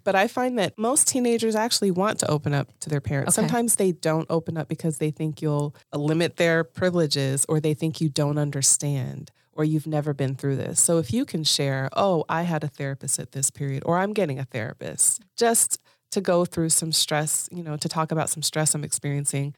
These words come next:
Speaker 1: then your teen is more likely to, one, be comfortable with finding a therapist and talking to one, but two, to open up to you because now you're being vulnerable and you're showing that you're not super mom, super dad, super grandma.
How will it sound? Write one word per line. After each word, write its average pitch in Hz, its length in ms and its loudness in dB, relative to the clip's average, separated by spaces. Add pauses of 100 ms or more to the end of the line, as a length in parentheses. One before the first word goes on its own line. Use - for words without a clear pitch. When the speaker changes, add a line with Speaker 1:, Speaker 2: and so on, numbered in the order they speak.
(120)
Speaker 1:
then 175 300 2
your 185 200 2
teen 208 380 0
is 156 140 2
more 151 180 2
likely 147 500 0
to, 147 200 -4
one, 160 300 0
be 165 120 0
comfortable 147 720 -2
with 147 200 -10 (140)
finding 165 500 0 (200)
a 147 80 -4
therapist 143 440 -2
and 143 80 -4
talking 151 320 -4
to 147 140 -10
one, 147 260 -2
but 226 240 -4
two, 196 380 0 (140)
to 156 220 0
open 160 280 0
up 151 140 -2
to - 140 -10
you 160 220 0
because 147 380 -2 (160)
now 170 180 -2
you're 165 200 2
being 135 200 -2
vulnerable 135 420 -2
and 139 120 -2
you're 143 80 0
showing 143 320 0
that 143 160 -4
you're 147 120 -2
not 143 340 -4 (320)
super - 360 -2
mom, 139 400 -2
super 147 320 -4
dad, 139 380 -2
super 151 260 -6
grandma. 139 500 -4